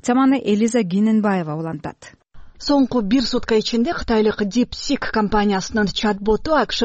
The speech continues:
Speaker 2: Британия жана Кытайда эң көп көчүрүлгөн тиркеме болуп калды.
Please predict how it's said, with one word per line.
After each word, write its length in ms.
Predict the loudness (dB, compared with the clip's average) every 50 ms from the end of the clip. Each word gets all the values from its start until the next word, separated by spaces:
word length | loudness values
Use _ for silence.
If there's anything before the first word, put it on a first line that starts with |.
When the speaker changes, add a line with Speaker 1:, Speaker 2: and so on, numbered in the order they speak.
| 0 0
Speaker 2:
Британия 480 | -2 -2 -2 -2 -2 0 0 0 0
жана 220 | 0 0 -2 -2 -2
Кытайда 380 | -2 0 2 2 2 2 0 0 0 0
эң 300 | 0 2 2 2 2 2
көп 160 | 0 -2 0
көчүрүлгөн 560 | -2 -2 0 2 0 2 2 2 2 2 0
тиркеме 400 | 0 -2 -4 -2 0 0 0 0
болуп 240 | 0 0 -2 -2 -2
калды. 480 | -2 -2 -2 0 0 -2 -2 -4 -6